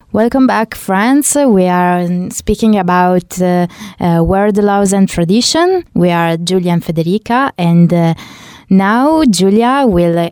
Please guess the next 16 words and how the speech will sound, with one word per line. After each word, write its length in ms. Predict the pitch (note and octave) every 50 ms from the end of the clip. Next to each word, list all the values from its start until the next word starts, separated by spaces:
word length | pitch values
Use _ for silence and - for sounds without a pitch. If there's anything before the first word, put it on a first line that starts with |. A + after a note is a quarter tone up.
| -
explain 520 | - F#3 - - - - A3+ A3 A3 A3 G#3+
us, 340 | G#3+ A3+ A#3+ C4 A#3+ A#3+ B3+
uh, 160 | C#4+ D4 C#4+
something 500 | - - - A#3 A#3+ A#3+ - C4 A#3 G#3
about 460 | F#3 F3 F#3 F#3 F3+ F3+ F3+ - - - -
Africa, 600 | - F#3 E3+ - - A3 G#3+ - C#4 E4 F#4+ G4+ G4
because, 600 | A#3 F#3+ F3 - - F#3+ F3+ F3 E3+ D#3+ E3+ F3
uh, 340 | F3 E3+ E3+ E3+ E3+ E3+ E3+
she 600 | E3+ - - - - - G#3+ G#3 G#3 G#3 G#3 G3+ G#3
comes 380 | - - A3 A3 A3 A3 -
from 260 | - - - A3+ A3+ A3+
Africa 460 | G#3+ G#3 - - A#3 A3+ A3+ - B3
and 320 | A#3+ A#3 G3+ F#3+ F#3 F#3+
she 200 | F#3+ - - - F#3
has, 400 | F#3 F3+ F3+ F3+ F3+ - - F#3
uh, 260 | F3+ F3 F3 F3